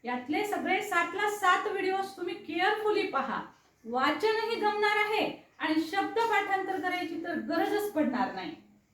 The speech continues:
So बघा, र, आर साठी र, रॅट. आता ड्रम सारखा शब्द, ड्र, ट्र, याच्यामध्ये पण र येतो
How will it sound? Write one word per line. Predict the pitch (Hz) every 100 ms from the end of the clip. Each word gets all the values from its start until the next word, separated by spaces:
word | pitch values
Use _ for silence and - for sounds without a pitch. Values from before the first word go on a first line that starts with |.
| _ _ -
So | 403 480 - -
बघा, | 226 359 311 330 - _ _ _
र, | 233 339 381 - - - _ _ _ -
आर | 339 392
साठी | 403 392 403 480 494 - 262
र, | 330 330 - - _ _ _ -
रॅट. | 254 311 330 381 - - - - - -
आता | 277 330 453
ड्रम | 262 403 466 494
सारखा | 494 453 427 359
शब्द, | 330 233 196 - - _ _ 254
ड्र, | 240 349 359 311 294 294 - _ _
ट्र, | 370 349 330 311 302 - _
याच्यामध्ये | 277 320 330 440 427 403 440
पण | 466 466 392
र | 403
येतो | 403 359 - - -